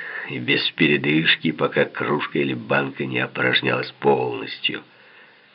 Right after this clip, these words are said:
Лишь после этого он приступал к разговору. Но тут вновь появлялся Сэм с новой порцией.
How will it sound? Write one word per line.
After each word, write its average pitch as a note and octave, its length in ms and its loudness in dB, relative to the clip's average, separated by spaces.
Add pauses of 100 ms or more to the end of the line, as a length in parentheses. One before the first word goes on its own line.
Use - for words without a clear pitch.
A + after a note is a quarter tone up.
(640)
Лишь D#2 200 0
после - 320 2
этого - 380 0
он A#1 120 -6
приступал - 680 -4
к - 60 -6
разговору. - 720 -4 (2250)
Но - 120 -4
тут - 220 4
вновь D#2+ 520 2
появлялся E2 500 4
Сэм - 400 4 (300)
с - 100 -2
новой E2 300 6
порцией. D#2 720 2